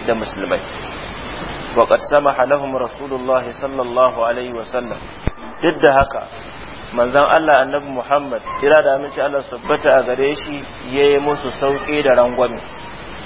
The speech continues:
Bil baqa'i, yace su zauna, su zaman su a garin Khaybar. Wal qiyami ala ardi Khaybar,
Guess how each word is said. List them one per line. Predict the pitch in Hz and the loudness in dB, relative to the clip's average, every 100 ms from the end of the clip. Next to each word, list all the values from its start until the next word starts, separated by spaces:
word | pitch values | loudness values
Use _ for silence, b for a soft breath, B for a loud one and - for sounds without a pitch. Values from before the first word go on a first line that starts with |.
| - - - - | -14 -14 -14 -4
Bil | 139 165 143 | 0 2 4
baqa'i, | 135 - 143 147 110 | 2 6 4 4 0
yace | 147 - 139 | -10 -6 -6
su | 131 | -4
zauna, | 127 156 175 160 110 104 | 2 4 4 2 0 -2
su | 127 131 | -8 -2
zaman | 156 196 196 - | 0 0 -2 0
su | |
a | 151 131 | 2 4
garin | 127 127 131 | 4 2 0
Khaybar. | - 139 135 110 - - - - - - - - - - - - | 4 4 4 0 -2 -14 -14 -14 -14 -14 -14 -14 -14 -14 -14 -2
Wal | 123 135 139 | 2 2 2
qiyami | 147 151 170 170 | 2 6 6 4
ala | 156 139 143 139 - | 0 2 2 2 2
ardi | 156 151 139 | 0 -2 -8
Khaybar, | - 147 143 117 | -2 -2 0 -2